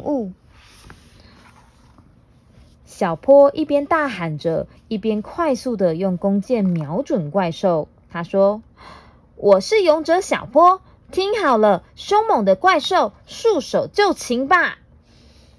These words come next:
”“我？怪兽？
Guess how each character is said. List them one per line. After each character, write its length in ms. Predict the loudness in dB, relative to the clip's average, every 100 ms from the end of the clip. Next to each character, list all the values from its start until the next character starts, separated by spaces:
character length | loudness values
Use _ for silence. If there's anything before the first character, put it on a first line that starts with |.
| _ _ _ _ _ _ _
”“我？ 320 | 2 6 8 6 4 -4 -20 -20 _ _ -20 _ -2
怪 140 | 2 2
兽？ 480 | 4 4 6 4